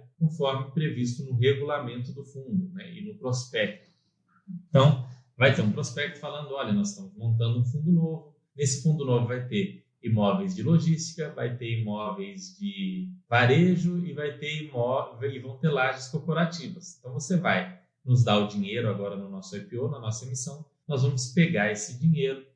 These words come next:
e vamos comprar um imóvel de logística, vamos comprar uma laje, vamos comprar uma loja de rua, um shopping, enfim, vai tá lá tudo bem determinado."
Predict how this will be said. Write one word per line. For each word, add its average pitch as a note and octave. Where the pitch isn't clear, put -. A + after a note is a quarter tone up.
e -
vamos C3
comprar G#2
um G2
imóvel F#2
de -
logística, C#3
vamos F#2+
comprar F#2+
uma A2+
laje, A#2+
vamos G3+
comprar A2
uma A2
loja G2
de C3
rua, A#2+
um B2+
shopping, -
enfim, E3
vai G2
tá A2+
lá G#2
tudo G#2+
bem G#2
determinado." G#2+